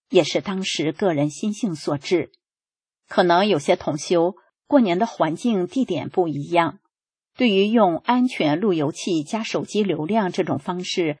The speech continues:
没有准备好，没有带去安全路由器，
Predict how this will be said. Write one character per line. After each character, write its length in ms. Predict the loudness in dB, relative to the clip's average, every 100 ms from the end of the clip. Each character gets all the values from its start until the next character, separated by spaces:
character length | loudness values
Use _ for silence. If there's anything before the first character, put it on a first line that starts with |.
| _
没 140 | 0
有 160 | 2 0
准 200 | -2 -2
备 180 | -2
好， 420 | -4 0 2 2 -2 _ _ _ _ _
没 140 | 2
有 140 | 2 2
带 220 | -2 -4
去 240 | -4 -2
安 300 | -2 -2 -2
全 340 | -2 0 0 0
路 140 | 0
由 200 | 0 -2
器， 400 | -4 -4 -4 -6